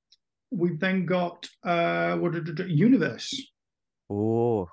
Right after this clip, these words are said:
Speaker 2: oh, yeah.
Speaker 1: So what's, uh, what's Universe all about?
Speaker 2: All right, um, Universe is, um,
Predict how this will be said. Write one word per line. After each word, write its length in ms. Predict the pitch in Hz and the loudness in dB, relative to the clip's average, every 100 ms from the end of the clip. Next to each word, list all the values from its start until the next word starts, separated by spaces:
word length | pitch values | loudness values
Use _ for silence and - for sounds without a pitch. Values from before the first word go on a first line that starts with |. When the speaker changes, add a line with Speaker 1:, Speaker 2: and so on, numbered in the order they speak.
| - | -10
Speaker 2:
oh, 200 | 95 95 | -8 -6
yeah. 260 | 85 92 87 _ - - | -4 -4 -6 _ -20 -4
Speaker 1:
So 260 | 190 180 151 - _ _ _ _ _ _ _ _ _ | 0 0 -4 -16 _ _ _ _ _ _ _ _ _
what's, 380 | - 175 - - | -10 -10 -10 -8
uh, 160 | 160 160 | -6 -6
what's 220 | 151 151 | -8 -6
Universe 480 | 147 156 127 107 - | -4 -4 -6 -8 -14
all 120 | 110 | -16
about? 220 | 101 - - _ _ _ _ - | -16 -20 -20 _ _ _ _ -4
Speaker 2:
All 100 | 147 | 0
right, 220 | 113 - | 0 0
um, 420 | 143 147 151 147 - _ _ _ _ _ _ | 2 2 2 -2 -8 _ _ _ _ _ _
Universe 1000 | 143 160 143 156 147 - - - - - - | -4 -2 0 0 0 -4 -12 -16 -16 -16 -8
is, 560 | 127 123 120 113 - | -2 -2 -2 -6 -2
um, 600 | 117 110 104 101 98 95 | 0 0 0 -2 -6 -8